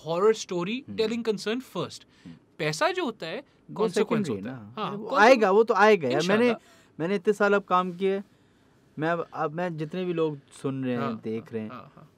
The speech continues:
Speaker 2: पैसा आ जाएगा।
Speaker 1: इंशाल्लाह।
Speaker 2: अगर आप एक, आपने अपने फोकस पर ना लिया ना,
Speaker 1: बस।
Speaker 2: आपके पास पैसा आ जाएगा।
Speaker 1: बस।
Speaker 2: अगर आप फोकस नहीं है ना,
Speaker 1: हाँ।
Speaker 2: मैंने देखा फोकस्ड आप, फोकस आपका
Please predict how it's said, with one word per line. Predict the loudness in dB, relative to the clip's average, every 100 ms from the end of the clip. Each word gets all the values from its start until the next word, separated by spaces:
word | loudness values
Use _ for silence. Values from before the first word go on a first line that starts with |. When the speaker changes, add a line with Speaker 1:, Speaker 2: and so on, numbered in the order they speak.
| _ -10
Speaker 2:
पैसा | -8 -6 -2
आ | 2 2
जाएगा। | 0 -8 -8
Speaker 1:
इंशाल्लाह। | -8 -10 -16 -20 -10 -4
Speaker 2:
अगर | -2 -2
आप | 2 0 0 _ _
एक, | -8 -8 -14 _ -14 -10
आपने | -10 -8 -6 -6
अपने | -6 -10
फोकस | -10 -8 -8 -8 -6
पर | -4
ना | -2 -4
लिया | -2 -4 -4
ना, | -8
Speaker 1:
बस। | -12 -8
Speaker 2:
आपके | -8 -2 -2
पास | 0
पैसा | -4 -2 -2
आ | -2 -4 -2
जाएगा। | -2 -4
Speaker 1:
बस। | -2
Speaker 2:
अगर | 2
आप | 2 4
फोकस | 0 2 -2 0
नहीं | 2 2
है | 0
ना, | -4 -8
Speaker 1:
हाँ। | -12 -12 _ -4
Speaker 2:
मैंने | 6
देखा | 8 6
फोकस्ड | 4 0 2 -2 2
आप, | 2 2 _
फोकस | 0 4 4 4
आपका | 2 2